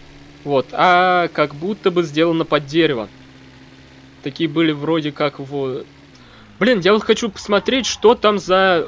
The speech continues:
подобие врат из, э, фильма Warcraft. Вот мне прям не терпится туда съездить, я сейчас даже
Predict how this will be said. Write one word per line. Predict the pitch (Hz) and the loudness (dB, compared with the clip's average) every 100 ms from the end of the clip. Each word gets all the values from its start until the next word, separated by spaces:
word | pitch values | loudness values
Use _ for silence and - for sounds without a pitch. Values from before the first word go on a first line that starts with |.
| - | -6
подобие | - 160 190 180 180 | -2 2 2 4 2
врат | 156 147 156 196 175 | 2 0 2 2 0
из, | 175 147 156 | -4 -4 -4
э, | 147 143 | -2 -2
фильма | - 160 165 | -4 -4 -2
Warcraft. | 151 151 - 143 - - - - - - - - - - - | -2 -4 0 -2 -2 -20 -20 -20 -20 -20 -20 -20 -20 -20 -14
Вот | - 127 | -14 -4
мне | 190 214 | -2 -2
прям | 170 190 180 | 0 -2 0
не | 185 | -2
терпится | 180 202 - 170 - | 2 2 2 -6 -8
туда | 160 160 | -6 -2
съездить, | 170 - 185 180 160 156 | -4 0 -2 -2 -8 -4
я | 160 | -4
сейчас | 160 147 156 143 | -6 -6 -6 -4
даже | 151 143 | -6 -6